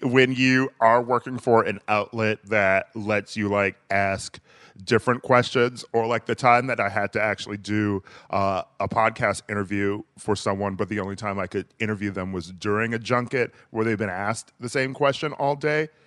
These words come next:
you do sort of catch, I feel like, a celebrity off guard when you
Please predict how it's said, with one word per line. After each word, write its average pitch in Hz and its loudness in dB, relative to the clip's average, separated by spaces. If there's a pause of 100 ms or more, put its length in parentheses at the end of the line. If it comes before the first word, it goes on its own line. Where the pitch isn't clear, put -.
(300)
you 139 4
do 147 2
sort 220 2
of 202 0
catch, - 0 (240)
I 127 2
feel 127 0
like, 123 2
a 127 -4
celebrity 113 -4
off 107 -2
guard 104 0
when 104 -4
you 98 -6